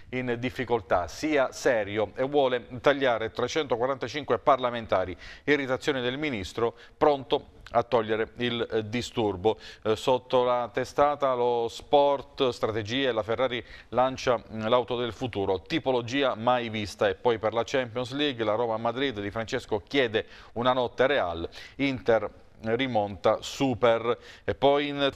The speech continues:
taglio medio, Olimpiadi invernali, Torino è fuori, Milano e Cortina ci provano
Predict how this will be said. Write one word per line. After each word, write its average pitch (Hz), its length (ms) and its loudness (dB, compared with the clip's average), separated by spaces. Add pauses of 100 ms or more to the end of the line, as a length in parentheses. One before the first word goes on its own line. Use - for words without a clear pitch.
taglio 143 440 2
medio, 143 440 0
Olimpiadi 131 960 -2
invernali, 131 720 0
Torino 127 480 0
è 123 60 -2
fuori, 127 520 2
Milano 120 380 0
e 113 100 -6
Cortina 120 460 -2
ci 110 240 -6
provano 123 420 0